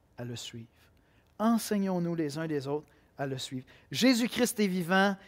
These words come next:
il est tout-puissant, il est Dieu. Mais parfois, c'est difficile à croire. C'est fascinant. Dans le passage, ici, on lit au verset seize, dix-sept, les onze disciples allèrent en Galilée, sur la montagne que Jésus leur avait désignée.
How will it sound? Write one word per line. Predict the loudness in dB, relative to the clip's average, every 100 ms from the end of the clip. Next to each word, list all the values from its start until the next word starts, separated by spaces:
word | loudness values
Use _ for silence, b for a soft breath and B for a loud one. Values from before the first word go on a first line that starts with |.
| b -2
il | -2
est | 0
tout-puissant, | -2 0 -4 0 2 2 0 -6 b _
il | 0 2
est |
Dieu. | 0 -4 -6 -6 B B
Mais | 6 6 4 -4 -20 _ _ _ _ _ _ _
parfois, | -8 -6
c'est | -4 -6
difficile | -8 -6 -4
à | -4
croire. | -2 -2 -2 -8 _ _ _ _ _ _
C'est | -10 0
fascinant. | 0 2 4 6
Dans | 6
le | 4
passage, | 8 8 8 8 4 4 0
ici, | -4 0
on | 2 4
lit | 4
au |
verset | 4 4 2
seize, | 4 4 4
dix-sept, | -4 4 4 4 B B
les | 6 6 10
onze | 12 12 12 6
disciples | 2 6 6 6 8
allèrent | 12 12 12
en | 12
Galilée, | 8 6 6 6 8 6 4 B
sur | -6 4 8
la | 12 12
montagne | 10 8 6 6
que | 4
Jésus | 2 0 2 8
leur | 10
avait | 10 6
désignée. | 4 2 0 0 2